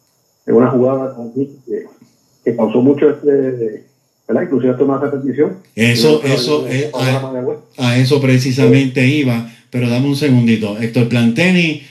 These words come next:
Speaker 2: Tocayo, me pregunta, ¿quién es el equipo campeón veintidós veintitrés? Los Indios de Mayagüez, casi nada.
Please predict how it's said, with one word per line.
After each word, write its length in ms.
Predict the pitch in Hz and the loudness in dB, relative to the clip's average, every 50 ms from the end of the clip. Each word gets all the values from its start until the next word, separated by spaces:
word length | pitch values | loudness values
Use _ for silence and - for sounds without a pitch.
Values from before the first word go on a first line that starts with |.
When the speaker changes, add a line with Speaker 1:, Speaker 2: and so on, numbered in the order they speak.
| - - _ _ | -20 -20 _ _
Speaker 2:
Tocayo, 680 | - 139 135 143 185 214 214 196 175 139 110 - - - | 0 0 2 2 0 0 2 2 2 2 0 0 -4 -8
me 140 | 107 107 | -10 -8
pregunta, 640 | 98 110 110 107 110 127 123 123 113 104 92 95 - _ _ _ _ _ _ _ | -6 -6 -4 -2 0 0 0 0 -2 -6 -8 -10 -14 _ _ _ _ _ _ _
¿quién 220 | - 147 147 151 | 0 2 2 2
es 80 | 170 170 | 2 0
el 60 | 165 | 0
equipo 280 | 160 165 180 165 170 165 | -2 -2 -2 -2 -2 -2
campeón 560 | 165 156 143 135 147 147 151 165 165 165 160 | -2 -2 0 2 2 4 4 2 0 -2 0
veintidós 440 | 147 151 151 139 143 143 147 151 151 | 0 0 0 0 0 2 2 2 2
veintitrés? 720 | 156 156 151 151 147 143 170 180 156 117 110 - - - - | 0 0 -2 -2 -2 -2 -2 -4 -4 -6 -6 -10 -16 -16 -12
Los 240 | 107 107 101 95 | -10 -10 -8 -6
Indios 320 | 110 113 120 123 131 131 131 | -2 -2 0 2 2 2 4
de 60 | 131 | 4
Mayagüez, 520 | 127 127 127 127 127 123 123 123 117 113 - | 4 6 6 6 6 4 4 4 2 0 0
casi 340 | 127 123 123 123 135 127 120 | -2 -2 -2 0 0 0 0
nada. 280 | 113 104 98 95 - | 0 -2 -4 -8 -14